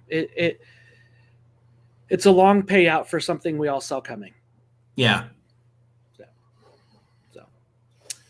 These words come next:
Speaker 1: but yeah, two point five. I'm hoping that, you know, I'm hoping it ends well with this, the one coming up next month.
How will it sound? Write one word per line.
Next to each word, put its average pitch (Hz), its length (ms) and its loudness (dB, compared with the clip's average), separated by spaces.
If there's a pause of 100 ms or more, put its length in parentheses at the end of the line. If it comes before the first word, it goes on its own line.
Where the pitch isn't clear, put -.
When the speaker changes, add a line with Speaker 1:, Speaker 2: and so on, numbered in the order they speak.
Speaker 1:
but 170 240 -2 (840)
yeah, 214 200 -4
two 208 180 -8
point 202 200 -6
five. 180 400 -2
I'm 156 140 -12
hoping 175 260 -6
that, 165 300 -8
you 160 160 -8
know, 143 220 -10 (960)
I'm 156 80 -4
hoping 247 240 2
it 226 220 0
ends 180 240 -4
well 156 320 -4
with 139 200 -12
this, - 260 -16 (120)
the 139 80 -16
one 139 240 -10
coming 127 320 -12
up 123 120 -12
next - 220 -18
month. 95 140 -20